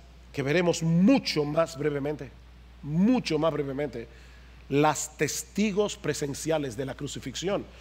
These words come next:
Marcos concluye esta historia de una manera bien extraña. "Había también unas mujeres", versículo cuarenta, "mirando de lejos,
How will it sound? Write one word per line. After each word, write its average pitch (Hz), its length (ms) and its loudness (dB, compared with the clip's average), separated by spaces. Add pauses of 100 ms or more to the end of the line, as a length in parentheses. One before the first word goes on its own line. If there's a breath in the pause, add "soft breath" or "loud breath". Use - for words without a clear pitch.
(220 loud breath)
Marcos 214 380 -2
concluye 180 440 0
esta 156 160 -4
historia 170 320 0
de 156 40 -2
una 180 100 0
manera 175 260 2
bien 170 160 0
extraña. 151 440 -4 (1800 soft breath)
"Había 160 280 4
también 226 280 4
unas 226 200 4
mujeres", 196 420 4
versículo 175 460 0
cuarenta, 190 320 2
"mirando 185 320 2
de 185 100 0
lejos, 180 600 -4